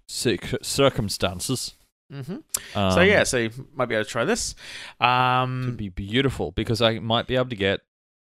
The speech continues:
Speaker 1: uh, everyone here into this as well.
Speaker 2: Yeah. So here's the really cool thing though, is you've got, okay, there's some extra functionality in here which you don't really think of until you're looking at it, like, that makes a lot of sense.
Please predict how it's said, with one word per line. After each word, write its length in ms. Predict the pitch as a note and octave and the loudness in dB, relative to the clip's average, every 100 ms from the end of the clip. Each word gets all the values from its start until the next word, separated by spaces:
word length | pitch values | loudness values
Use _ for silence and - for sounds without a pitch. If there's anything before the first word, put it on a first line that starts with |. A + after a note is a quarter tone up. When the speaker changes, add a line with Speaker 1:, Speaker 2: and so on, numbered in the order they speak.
| _ | _
Speaker 1:
uh, 420 | F#2+ F#2 F2+ F2 - _ _ _ | -2 2 4 2 0 _ _ _
everyone 520 | D3 D#3+ D3+ B2+ G2+ | 6 8 6 2 0
here 240 | F2+ G2 F2+ | -2 -4 -4
into 160 | F2 | -6
this 240 | E2+ E2 - | -8 -8 -10
as 100 | E2 | -4
well. 300 | G2+ - - _ _ _ _ _ - | -4 -4 -10 _ _ _ _ _ -4
Speaker 2:
Yeah. 300 | B2+ - - | 0 0 -2
So 500 | - D#3 D#3 D#3 D#3 - _ _ | 0 6 8 8 4 -2 _ _
here's 400 | D3 E3+ A3+ A3+ | 0 4 4 4
the 100 | D#3+ | 4
really 200 | C#3 A#2+ | 4 2
cool 200 | - A#3 | 4 2
thing 220 | - B2 | 2 -2
though, 120 | G#2+ G#2 | -2 -2
is 280 | A2 C#3 B2+ | 0 0 0
you've 240 | C#3+ C#3 | 0 -2
got, 320 | - E3+ F3 - - | 2 2 0 -4 -4
okay, 240 | D#3 G2 - | 0 0 2
there's 160 | C3 - | 2 2
some 140 | C3+ | 0
extra 320 | C3+ C3 - | -2 -4 -4
functionality 480 | E3+ D#3+ - C3+ B2+ | -2 -2 0 -2 -2
in 40 | A#2+ | -2
here 180 | A#2+ A#2+ | 0 2
which 300 | A#2 - - - - - _ _ _ _ - | 2 -2 -6 -10 -18 -20 _ _ _ _ -4
you 100 | C#3 | 0
don't 160 | D#3 | 2
really 180 | F3+ D3+ | 2 0
think 380 | C#3 - D#3+ F3 | 0 -2 -2 2
of 320 | C3+ G#2+ G2 - _ _ - | 2 2 0 -8 _ _ -4
until 360 | C3+ C3+ - D3 | -2 0 2 2
you're 180 | B2+ | 2
looking 280 | B2+ C#3 C#3 | 0 0 0
at 80 | A#2+ | 0
it, 80 | A2+ | 0
like, 280 | A#2 G#2+ - | 0 -2 0
that 160 | A#2+ | -2
makes 200 | G#2+ A#2 | 0 -4
a 40 | A#2 | -2
lot 120 | G#2 | -2
of 60 | G2 | -2
sense. 300 | G#2+ E2 | -4 -4